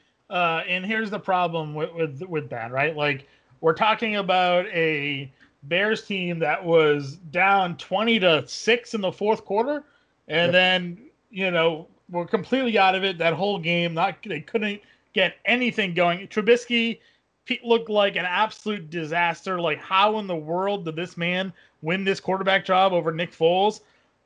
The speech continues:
Speaker 1: And then he threw four, three fourth quarter c-, touchdowns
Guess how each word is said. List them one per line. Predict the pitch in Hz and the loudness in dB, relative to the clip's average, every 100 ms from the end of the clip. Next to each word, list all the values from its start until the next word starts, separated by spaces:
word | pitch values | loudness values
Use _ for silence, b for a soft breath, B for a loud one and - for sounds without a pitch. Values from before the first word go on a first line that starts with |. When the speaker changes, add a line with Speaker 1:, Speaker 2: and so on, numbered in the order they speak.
| _ | _
Speaker 1:
And | 175 180 | -2 2
then | 190 269 294 294 285 294 285 - | 6 6 4 2 -4 -10 -14 -10
he | - 254 | -6 -2
threw | 269 | -2
four, | 254 269 254 240 - _ | 0 4 4 4 -2 _
three | - 254 262 | -6 -2 -2
fourth | 262 247 240 | 2 0 2
quarter | 254 240 220 | 2 2 0
c-, | 254 - | -6 -4
touchdowns | 226 220 - 214 214 214 190 | -2 0 0 0 0 -2 -6